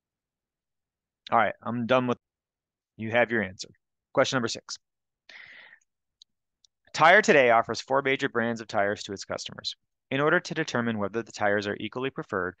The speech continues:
two hundred customers are randomly selected and offered each type of tire at the same price.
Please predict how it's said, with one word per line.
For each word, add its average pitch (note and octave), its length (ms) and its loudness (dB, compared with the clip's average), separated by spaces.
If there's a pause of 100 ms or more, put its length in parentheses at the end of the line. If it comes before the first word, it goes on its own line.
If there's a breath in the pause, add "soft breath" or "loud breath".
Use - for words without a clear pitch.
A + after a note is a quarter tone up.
(360 soft breath)
two C#3+ 80 -4
hundred D3 220 0
customers A2+ 440 0
are G2+ 140 -2
randomly G2 320 -6
selected G#2 560 -4
and B2 140 -4
offered A2 400 0
each - 160 -10
type A#2+ 200 0
of C#3+ 80 -4
tire G2+ 360 0
at - 80 -14
the C3 80 -10
same F#2 260 -10
price. - 400 -2